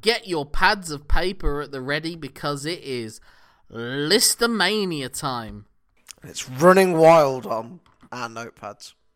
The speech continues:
Speaker 1: Mm-hmm. So assuming there are no five-star matches, we've recorded, uh, lists of definitive matches of recommendations. We're talking about recommending wrestling matches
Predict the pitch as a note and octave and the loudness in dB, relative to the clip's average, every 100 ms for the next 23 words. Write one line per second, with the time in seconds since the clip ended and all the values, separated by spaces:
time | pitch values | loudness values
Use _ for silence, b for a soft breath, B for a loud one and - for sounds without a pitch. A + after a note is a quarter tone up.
0 | _ _ _ - D3 C3+ A#2+ - _ _ | _ _ _ -16 -14 -14 -16 -18 _ _
1 | - D#3 D#3 A3+ A3 G3 F#3 E3+ F3 E3 | -12 -8 -6 -4 -2 -2 -2 -4 -2 -4
2 | D3+ D3+ C#3 C3 - - B2+ A#2+ - - | -4 -6 -6 -8 -12 -12 -12 -12 -14 -16
3 | - _ _ _ _ _ D3 E3 F3+ E3 | -18 _ _ _ _ _ -8 -6 -4 -6
4 | D#3+ F3 E3 D3 C#3 C3 - _ - C3+ | -8 -6 -4 -4 -6 -8 -12 _ -14 -8
5 | C3 C3 C3 C#3+ D#3 - - - - C3+ | -6 -6 -8 -8 -8 -10 -12 -16 -10 -6
6 | C3 B2 A#2+ - _ _ _ - E3 G3 | -6 -6 -10 -20 _ _ _ -10 -6 -4
7 | G3 G3 F#3+ E3 D3+ D3 D3+ C3+ B2 C#3+ | -4 -6 -8 -8 -8 -10 -16 -14 -14 -14
8 | C#3+ C3+ B2+ B2 A#2+ G#2+ A#2+ E3+ F3+ F3 | -14 -16 -14 -14 -16 -20 -14 -12 -8 -4
9 | D#3+ - - b b b b - F#3+ - | -2 -4 -10 b b b b -2 -2 -2
10 | G3+ F#3 E3+ D#3+ - D#3 C#3+ - - C3+ | -6 -8 -6 -6 -6 -8 -10 -10 -12 -10
11 | B2+ A#2 | -10 -12